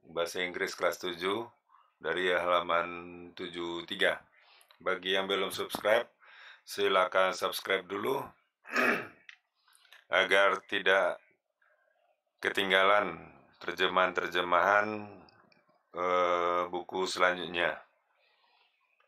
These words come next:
Baik, kita akan menyebutkan nama-nama benda di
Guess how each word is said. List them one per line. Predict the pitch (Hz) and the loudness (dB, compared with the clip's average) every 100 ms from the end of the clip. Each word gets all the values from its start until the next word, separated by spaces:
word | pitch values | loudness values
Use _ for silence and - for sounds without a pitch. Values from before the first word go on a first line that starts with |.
| _ _ | _ _
Baik, | - 107 120 - - - _ _ _ _ _ _ _ _ _ _ _ _ _ _ _ _ _ _ _ _ - | 2 4 4 -2 -18 -20 _ _ _ _ _ _ _ _ _ _ _ _ _ _ _ _ _ _ _ _ -4
kita | 117 - 123 127 131 131 120 110 - _ | -4 2 4 6 4 4 0 -6 -20 _
akan | 104 101 - 107 107 110 110 107 | 4 4 6 4 4 0 -2 -2
menyebutkan | 104 104 104 101 101 95 98 - 107 120 | 0 0 0 0 2 2 2 4 4 4
nama-nama | 113 98 95 92 90 92 98 101 | 2 4 4 4 4 4 4 4
benda | 92 90 92 107 - - _ _ _ _ _ _ _ _ | 0 2 4 4 2 -6 _ _ _ _ _ _ _ _
di | 90 107 117 123 127 127 | -6 -2 0 0 -2 -6